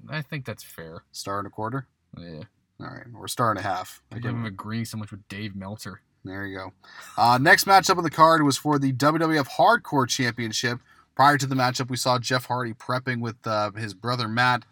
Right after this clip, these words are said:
Speaker 2: before ultimately getting ambushed by R V D with a steel chair, uh, then yelling at him to "come on," which
Speaker 1: Felt so out of place. Like,
Speaker 2: Just
Speaker 1: that's not a Rob Van Dam thing. Like, sneak attacks in the back. Like, that doesn't,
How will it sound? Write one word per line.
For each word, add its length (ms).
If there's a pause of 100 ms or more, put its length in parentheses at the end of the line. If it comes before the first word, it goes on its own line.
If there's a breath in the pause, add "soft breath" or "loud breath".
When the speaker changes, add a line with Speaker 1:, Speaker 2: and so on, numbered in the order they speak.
(320 soft breath)
Speaker 2:
before 300
ultimately 320
getting 280
ambushed 520
by 140
R 200
V 160
D 100
with 160
a 40
steel 260
chair, 420 (380)
uh, 180
then 200
yelling 260
at 100
him 120
to 280
"come 220
on," 380 (840)
which 120
Speaker 1:
Felt 320
so 360
out 180
of 100
place. 580 (420)
Like, 120
Speaker 2:
Just 60
Speaker 1:
that's 200
not 200
a 40
Rob 380
Van 240
Dam 280
thing. 400
Like, 140
sneak 420
attacks 500
in 120
the 60
back. 360
Like, 200
that 100
doesn't, 320